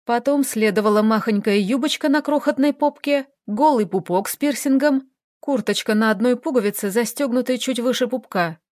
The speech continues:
И выше пуговицы огромная грудь, просто неприлично огромная, но настоящая, как ни странно. Грудь мягко колыхалась, когда ночная жрица переступала с ноги на ногу, пытаясь заполучить его в клиенты.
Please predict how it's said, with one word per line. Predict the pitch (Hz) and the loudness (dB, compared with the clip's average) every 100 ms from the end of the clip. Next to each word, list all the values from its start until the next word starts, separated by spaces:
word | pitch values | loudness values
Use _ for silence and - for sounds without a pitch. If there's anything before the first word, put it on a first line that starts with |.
| _ | _
И | 220 220 | 0 2
выше | 220 214 214 | 2 2 0
пуговицы | 202 311 269 294 294 - 294 | 0 0 2 0 0 0 0
огромная | - 226 220 214 247 262 254 269 262 | 0 0 0 2 4 4 4 4 2
грудь, | 240 233 175 - _ _ _ | 2 0 -2 -8 _ _ _
просто | 226 220 220 - 247 | -2 0 0 0 0
неприлично | 247 247 254 226 214 - 262 285 | 2 0 0 2 0 0 0 2
огромная, | 277 311 214 190 170 165 165 _ _ | 2 2 2 0 -2 -4 -10 _ _
но | 202 202 | -6 -4
настоящая, | 196 220 - 277 254 190 170 - 196 | -2 -4 -2 -2 0 0 0 -2 -4
как | 185 185 | -2 -4
ни | 196 | -2
странно. | 190 - 202 185 185 190 190 - _ _ _ _ - | -4 -4 -2 0 0 -2 -6 -12 _ _ _ _ -8
Грудь | 165 214 262 220 | -2 -2 -2 -2
мягко | 220 226 - 226 | -2 -2 -2 0
колыхалась, | 240 254 247 277 180 175 - | 2 2 2 0 0 -2 -4
когда | 208 196 208 | -6 0 2
ночная | 208 214 220 214 | 2 0 0 0
жрица | 202 240 247 247 | 0 0 0 -2
переступала | 247 254 220 - 269 240 180 | 0 -2 -2 -4 -2 0 0
с | 180 | -2
ноги | 208 202 208 | -2 -2 0
на | 233 285 | 0 0
ногу, | 214 180 | 0 -2
пытаясь | 180 226 233 226 214 | -2 -2 2 0 0
заполучить | 240 233 226 - 226 | 0 0 -2 -2 -4
его | 220 220 | -2 0
в | 220 | -2
клиенты. | - 269 247 180 165 160 147 | -2 -2 0 -2 -2 -6 -8